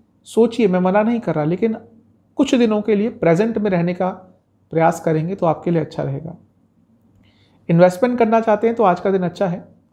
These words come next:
ऐसा दिख रहा है कि कुछ दिनों से बहुत सेल्फिश हो गए हैं। मैं गलत नहीं कहता सेल्फिश होने को, अपने बारे में सोचना चाहिए, लेकिन पिछले कुछ दिनों से सिर्फ अपने बारे में ही सोच रहे हैं,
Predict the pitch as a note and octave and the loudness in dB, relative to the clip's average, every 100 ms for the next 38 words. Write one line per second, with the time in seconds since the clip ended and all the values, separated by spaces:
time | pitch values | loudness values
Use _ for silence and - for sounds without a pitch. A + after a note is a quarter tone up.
0 | _ _ _ _ _ _ _ _ _ _ | _ _ _ _ _ _ _ _ _ _
1 | _ _ _ _ _ _ _ _ _ _ | _ _ _ _ _ _ _ _ _ _
2 | _ _ _ _ _ _ _ _ _ _ | _ _ _ _ _ _ _ _ _ _
3 | _ _ _ _ - A#3+ D4+ C#4 C#4 C#4 | _ _ _ _ 0 4 4 4 2 2
4 | C#4 D#4 D#4 - - C4+ B3+ B3+ B3 B3+ | 4 0 -2 -4 -8 -4 -2 -2 -2 -2
5 | B3 C4 - F3 F3 A3+ - D#3 D#3 D3+ | -2 -2 0 0 2 -2 0 -2 0 -2
6 | F#3+ G3 B3 B3 A#3+ A#3 E3+ E3 D#3 - | 0 2 0 0 -2 0 -2 0 -2 -4
7 | - - - - E3 E3 E3 D#3 D3 C#3+ | -12 -20 -20 -4 -2 0 -2 -2 -4 -6
8 | D3+ - _ _ _ _ _ D#3+ G3 G#3 | -12 -14 _ _ _ _ _ -4 0 4
9 | G3+ G3+ G#3+ G3 F#3 G#3+ G#3 G#3 D3+ E3 | 4 2 0 -2 -2 -2 -4 -2 -4 -2
10 | G3 B3+ B3 - _ _ _ _ _ _ | -2 -4 -6 -14 _ _ _ _ _ _
11 | _ _ _ _ _ A3+ A3+ C#4+ C#4 B3+ | _ _ _ _ _ -2 0 0 2 0
12 | A#3 A3+ A3+ B3 - D4 - - - A#3+ | 2 -2 -2 -4 -2 -4 -2 -4 -2 0
13 | B3+ G#3 G#3 G3+ G3+ G3+ F3 F#3 F3 F#3 | 4 4 4 0 -2 -2 -4 -2 -4 -4
14 | A3+ | -8